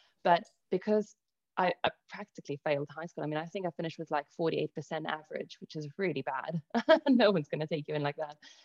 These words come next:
So I don't, I never, I never really had any goals per se. I came to England and it just sort of fell on me that I became a personal trainer. And I was kind of just, I guess, it, like,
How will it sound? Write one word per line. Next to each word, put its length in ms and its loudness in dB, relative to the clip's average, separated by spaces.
So 160 8
I 160 8
don't, 360 -4
I 80 0
never, 380 6
I 60 -2
never 240 0
really 200 2
had 300 -4
any 300 -2
goals 340 2
per 140 -2
se. 400 -2
I 120 0
came 200 -2
to 120 -4
England 460 -2
and 100 0
it 260 0
just 200 -12
sort 140 0
of 80 -4
fell 160 6
on 100 -4
me 120 -2
that 100 0
I 80 2
became 260 -8
a 60 -4
personal 400 -4
trainer. 300 -4
And 100 -6
I 20 -2
was 180 -14
kind 140 -2
of 100 -2
just, 220 -14
I 60 -4
guess, 320 0
it, 100 -6
like, 220 0